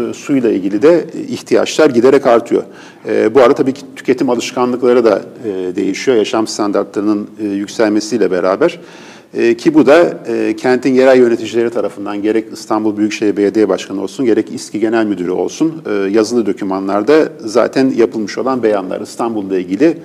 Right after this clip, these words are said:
e, su konusunda bir, e, tedirginlik, bir temkinlik var. İstanbul'un, e, her zaman, e, özellikle son dönemlerde, e, karşı karşıya olduğu bir, e, su riski var, susuz kalma,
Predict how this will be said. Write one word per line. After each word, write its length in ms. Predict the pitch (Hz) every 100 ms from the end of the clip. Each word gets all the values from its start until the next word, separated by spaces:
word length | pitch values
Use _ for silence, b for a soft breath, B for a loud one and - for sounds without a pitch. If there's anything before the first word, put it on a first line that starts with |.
| B B B B
e, 280 | 107 104 104
su 200 | - -
konusunda 460 | 120 113 - 156 120
bir, 300 | 135 - - -
e, 260 | 110 101 101
tedirginlik, 580 | 123 113 104 113 143 120
bir 140 | 120
temkinlik 600 | 131 123 117 117 127 127 -
var. 360 | 107 107 - - B B B -
İstanbul'un, 840 | 113 - 127 123 120 123 123 117 -
e, 340 | 107 107 101 104 104
her 160 | 123
zaman, 340 | 120 120 117 120
e, 280 | 110 - 107 101 98 92 92 92 -
özellikle 340 | 110 117 104 113
son 320 | - 117 113 - 107
dönemlerde, 680 | 104 101 101 101 101 104 101 - 107
e, 200 | 98 98
karşı 380 | - 107 - -
karşıya 380 | 101 - 110
olduğu 160 | 107 127
bir, 260 | 120 - - B B B -
e, 240 | 104 101
su 240 | 98 - 139
riski 400 | - - 104 - - -
var, 180 | 101 139 -
susuz 340 | - - 131
kalma, 400 | - 104 95 92